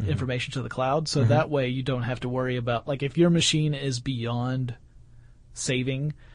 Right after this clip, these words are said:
Speaker 2: then you can still get to that data with a new machine without having to, you know, hook up an external hard drive or something like that.
Speaker 1: Yeah.
Speaker 2: Um, before, before I completely wrap this up, I just wanted to mention two books that I used while researching this that I think if you want to learn more about rootkits,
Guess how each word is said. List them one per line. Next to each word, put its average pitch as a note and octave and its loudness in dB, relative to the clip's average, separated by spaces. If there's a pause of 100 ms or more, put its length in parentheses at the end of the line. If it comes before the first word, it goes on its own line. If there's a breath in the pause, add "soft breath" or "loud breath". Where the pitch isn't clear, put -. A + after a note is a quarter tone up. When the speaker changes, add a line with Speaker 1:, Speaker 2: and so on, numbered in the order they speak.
(320 soft breath)
Speaker 2:
then C#3 2
you C3+ -2
can C3 -2
still C3 0
get A#2+ -4
to - -14
that A2+ -4
data A2+ -2 (120)
with B2+ -4
a B2 -2
new B2+ -2
machine A#2 -4
without A#2 -4
having A#2+ -4
to, A2+ -6 (180)
you C3 -4
know, A2+ -2
hook B2 -6
up A#2+ -6
an B2+ -6
external A#2+ -6
hard A#2 -4
drive - -6
or - -8
something C2 -8
like C2+ -8
that. B1 -8 (140)
Speaker 1:
Yeah. F#2 0 (240 loud breath)
Speaker 2:
Um, D#3+ 2
before, A#3+ 4
before G#3+ 2 (100)
I D#3+ 0
completely E3 0
wrap C#3 0
this D3 0
up, D#3 2
I D3+ -6
just C#3+ 0
wanted D#3+ 6
to D3 4
mention D3+ 2
two F3+ 2
books D#3+ 2
that C#3 0
I C3+ 0
used C3+ 0
while A#2+ 2
researching C3 0
this D3 0
that C3 -2
I A#2 0
think C3+ -4
if C3 -6
you D3 2
want C#3 -2
to C#3+ -2
learn E3 4
more F#3 6
about D#3 0
rootkits, D3+ 0